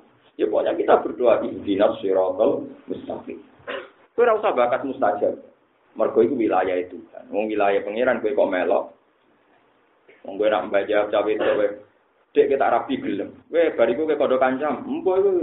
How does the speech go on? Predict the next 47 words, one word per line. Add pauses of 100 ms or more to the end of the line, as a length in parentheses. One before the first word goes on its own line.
(200)
gelem
ora,
urusane
dekne,
ora
urusanku.
Karena
Anda
ndak
bisa
kan
intervensi (460)
di
luar,
di
luar
wilayah
Anda. (1400)
Tapi
paling
gak
kowe
seneng
wong
wedok
kan
wis
bukti
ketok
lanang.
Kira-kira
ora
seneng
sejenis
kan
wis
lumayan
ana
status. (1500)
Lho,
ndak,
kalau (280)
kowe
misale
dadi
wong
tuane